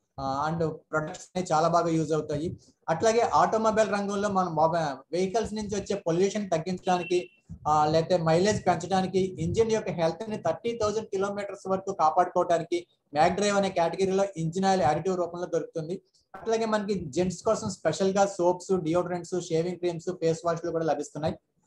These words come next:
అట్లాగే మనకి sharp company వాళ్ళు తయారు చేసే water purifiers and air ప్యూరిఫైయర్ కూడా మనకి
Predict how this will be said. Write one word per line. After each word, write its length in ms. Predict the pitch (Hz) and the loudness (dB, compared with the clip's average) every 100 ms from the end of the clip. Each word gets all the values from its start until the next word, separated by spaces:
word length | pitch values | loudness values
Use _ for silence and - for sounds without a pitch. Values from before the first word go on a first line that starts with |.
| _ _ _ _ _ _ _ - | _ _ _ _ _ _ _ -6
అట్లాగే 380 | 180 214 214 214 | 0 2 2 2
మనకి 500 | 185 180 190 190 - _ - | 0 0 0 0 -2 _ -4
sharp 460 | - 180 208 196 | 4 4 4 2
company 280 | 208 190 202 | 0 2 0
వాళ్ళు 220 | 208 202 | 0 2
తయారు 380 | 180 175 180 170 | 4 4 4 2
చేసే 260 | 170 190 196 131 | -2 -2 -4 -2
water 380 | 143 160 151 | 0 0 -4
purifiers 500 | - 190 170 190 196 170 | -2 -2 0 -2 -4 -4
and 100 | 165 147 | -6 0
air 300 | 156 175 - | 0 0 0
ప్యూరిఫైయర్ 380 | 180 - 180 175 | 0 2 0 2
కూడా 200 | 170 202 | 2 4
మనకి 460 | 190 170 - 175 | 2 0 -2 -2